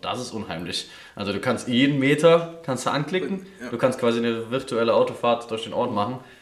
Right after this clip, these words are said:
Speaker 1: Und wenn die das auf das Kartenmaterial auf die Flussgebiete ausweiten, was noch nicht überall gegeben ist, ist das auch nochmal, äh, vorteilhaft. Vielleicht sogar weiter oder, oder weniger weit abgedeckt wie Google.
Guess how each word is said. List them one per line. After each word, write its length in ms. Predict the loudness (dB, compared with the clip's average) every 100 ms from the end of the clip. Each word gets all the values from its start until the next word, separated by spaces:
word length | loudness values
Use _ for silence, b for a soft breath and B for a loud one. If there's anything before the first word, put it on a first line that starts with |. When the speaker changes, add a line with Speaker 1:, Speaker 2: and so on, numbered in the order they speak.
| B -4
Speaker 1:
Und 100 | 0
wenn 140 | 0
die 80 | 4
das 260 | 2 2
auf 140 | -6 -8
das 160 | -10
Kartenmaterial 580 | -2 -2 0 -6 -2 -4
auf 80 | -4
die 120 | -8
Flussgebiete 880 | -10 -6 -6 -6 -8 -10 -8 -6 -4
ausweiten, 500 | -4 -4 0 0 0
was 160 | -8 -6
noch 220 | -6 -4
nicht 200 | -6 -4
überall 360 | -2 0 0 -4
gegeben 340 | -8 -8 -6
ist, 140 | -8
ist 460 | -10 -20 -20 -20 -8
das 100 | -4
auch 80 | -4
nochmal, 680 | -2 0 0 0 -2 -2 -6
äh, 40 |
vorteilhaft. 540 | -4 -2 -2 -6 -6 -4
Vielleicht 320 | 2 2 2
sogar 320 | 2 2 4
weiter 440 | 4 4 2 0
oder, 240 | 4 4 4
oder 180 | 2 2
weniger 380 | 0 4 4
weit 180 | 4 0
abgedeckt 380 | -4 -4 -6 -6
wie 60 | -8
Google. 400 | -8 -6 -6